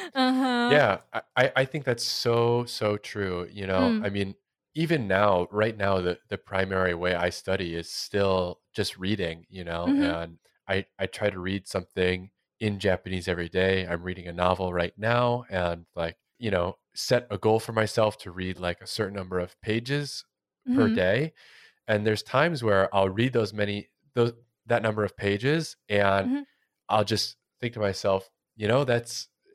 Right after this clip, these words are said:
Speaker 2: it's really hard for me today. That's all I can do," you know?
Speaker 1: Mm.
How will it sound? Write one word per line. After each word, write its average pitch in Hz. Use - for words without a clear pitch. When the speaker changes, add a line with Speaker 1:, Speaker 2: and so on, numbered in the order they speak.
Speaker 2:
it's -
really 123
hard 131
for 131
me 131
today. 123
That's 117
all 110
I 113
can 98
do," 110
you 107
know? 98
Speaker 1:
Mm. 254